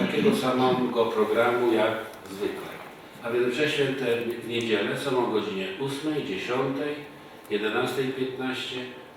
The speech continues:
dwunastej trzydzieści i o godzinie siedemnastej. O godzinie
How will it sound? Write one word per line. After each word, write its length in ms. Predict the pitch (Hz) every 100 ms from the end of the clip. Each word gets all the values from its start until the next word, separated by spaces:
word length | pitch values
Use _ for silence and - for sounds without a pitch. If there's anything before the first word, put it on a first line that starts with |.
| -
dwunastej 500 | 107 104 - - 120
trzydzieści 720 | 117 113 113 117 117 113 113 113 - - -
i 120 | 139
o 40 |
godzinie 440 | 110 104 - 107 101
siedemnastej. 800 | - 92 92 90 87 90 - - _ _ _ _ - - -
O 80 |
godzinie 500 | 127 131 160 170 143